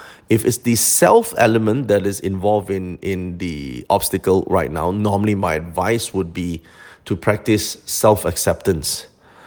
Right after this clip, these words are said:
Because a lot of times people are just too hard on themselves. Then they don't realize that it's okay. You don't have to force yourself to be in a certain position or act in a certain way just so that to, to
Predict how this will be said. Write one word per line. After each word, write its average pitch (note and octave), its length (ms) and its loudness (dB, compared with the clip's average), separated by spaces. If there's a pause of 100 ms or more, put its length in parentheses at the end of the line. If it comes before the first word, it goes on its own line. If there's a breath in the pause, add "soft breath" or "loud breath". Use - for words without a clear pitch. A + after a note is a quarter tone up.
(360 soft breath)
Because A#2+ 380 2
a - 60 0
lot C#3+ 200 4
of - 80 -6
times D#3 360 2
people C3+ 360 0
are A2 80 2
just A2+ 240 -4
too C#3+ 120 -2
hard A#2+ 320 2
on G2+ 140 -2
themselves. F#2 680 0 (680 loud breath)
Then A2 280 6
they A2+ 80 8
don't C#3+ 180 6
realize B2 520 4
that G2+ 440 2
it's - 400 -2 (140)
okay. B2 920 0 (340 loud breath)
You C3 120 2
don't C3+ 160 4
have C3+ 400 0
to A2 440 0 (120)
force C3+ 500 0
yourself A2+ 520 2
to A2 120 0
be G#2 480 0 (680 soft breath)
in A2 100 0
a A2 80 4
certain B2 320 2
position A2 560 2
or G2 240 2
act B2 180 -2
in G2+ 140 -2
a - 20 -2
certain A2+ 420 0
way A2 300 4
just A#2 400 -2
so A2 540 2
that G2 640 -4
to, G#2 300 -2
to G2+ 300 0